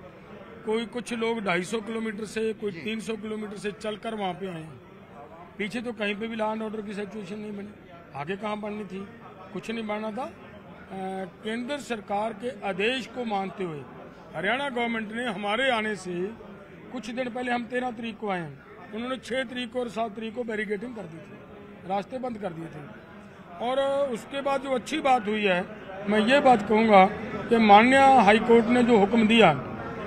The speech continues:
Speaker 1: उन्होंने कहा हरियाणा गवर्नमेंट को कि बैरिकेड उठाओ, और हरियाणा गवर्नमेंट आगे सुप्रीम कोर्ट चली गई। इससे क्लियर हो गया कि बैरिकेड हरियाणा गवर्नमेंट ने लगाए, रास्ते बंद हरियाणा गवर्नमेंट ने किए,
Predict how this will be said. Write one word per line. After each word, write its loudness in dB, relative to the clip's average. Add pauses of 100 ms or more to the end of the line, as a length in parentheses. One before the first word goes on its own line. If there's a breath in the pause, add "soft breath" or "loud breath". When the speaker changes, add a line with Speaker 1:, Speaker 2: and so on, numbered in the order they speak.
(200)
Speaker 1:
उन्होंने 6
कहा 12
हरियाणा 12
गवर्नमेंट 6
को 8
कि 6
बैरिकेड 8
उठाओ, 6 (1120)
और 4
हरियाणा 8
गवर्नमेंट 6
आगे 10
सुप्रीम 2
कोर्ट 4
चली 6
गई। 2 (500)
इससे 6
क्लियर 8
हो 10
गया 12 (540)
कि 6
बैरिकेड 8 (240)
हरियाणा 4
गवर्नमेंट 6
ने 2
लगाए, 4 (520)
रास्ते 4
बंद 2
हरियाणा 4
गवर्नमेंट 4
ने 2
किए, 4